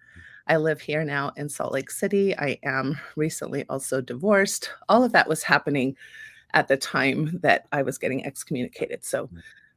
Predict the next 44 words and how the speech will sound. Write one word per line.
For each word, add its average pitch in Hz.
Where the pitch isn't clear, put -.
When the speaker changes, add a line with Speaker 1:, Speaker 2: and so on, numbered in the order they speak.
Speaker 1:
um, 135
I 135
feel -
like 131
my 139
father 170
died. 160
I 147
wrote, 147
like, 127
a 143
little 143
poem. 139
It's -
like, 127
"My -
father 160
died 147
about 135
three, 139
three 180
years 156
before 131
my, 135
my 123
divorce. 156
And 139
then, 139
um, 135
my 135
divorce 143
happened, 135
and 139
then 127
the 139
excommunication 135
happened." -
So 143
I 151
felt 160
like 160
all 147
these 151
patriarchies 139